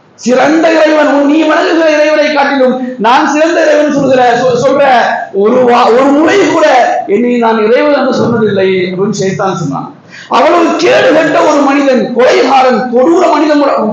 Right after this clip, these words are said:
ம-, மனிதம் படைத்தவன், பிஞ்சு குழந்தைகளை கையில் ஏந்தி கொஞ்சுகிற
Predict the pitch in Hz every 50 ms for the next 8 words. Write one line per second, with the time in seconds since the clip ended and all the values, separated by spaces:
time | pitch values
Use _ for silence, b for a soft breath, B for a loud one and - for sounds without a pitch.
0 | 214 220 214 240 247 233 240 269 285 285 277 269 254 262 240 - 247 226 226 220
1 | 226 B B B B B B - 277 320 339 359 349 359 359 339 349 311 311 320
2 | 311 285 294 294 285 277 - - - 262 - 320 320 339 330 311 294 294 294 302
3 | 294 311 285 302 294 285 294 302 311 302 285 294 277 294